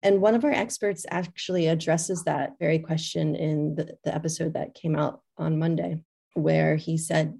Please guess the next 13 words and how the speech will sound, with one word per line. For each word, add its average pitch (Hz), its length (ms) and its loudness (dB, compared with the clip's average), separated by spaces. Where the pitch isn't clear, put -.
yes, 160 800 -2
essentially 165 600 0
having 185 380 2
the 180 80 2
gun 160 480 2
up 160 160 -4
to 160 580 0
the 160 80 -2
head, 160 560 0
the 165 140 0
head 170 420 2
would 160 280 4
act 160 380 -4